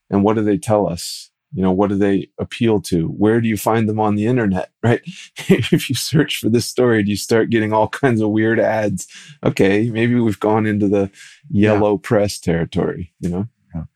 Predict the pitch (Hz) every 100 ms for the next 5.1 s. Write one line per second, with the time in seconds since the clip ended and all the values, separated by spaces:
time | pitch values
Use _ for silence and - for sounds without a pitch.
0 | - - - - 135 139 147 151 143 143
1 | _ _ _ _ _ _ - - 269 -
2 | 190 175 160 139 131 - 120 123 139 -
3 | 98 92 _ 117 107 113 139 170 160 -
4 | 120 131 120 120 - 107 110 - 107 104
5 | -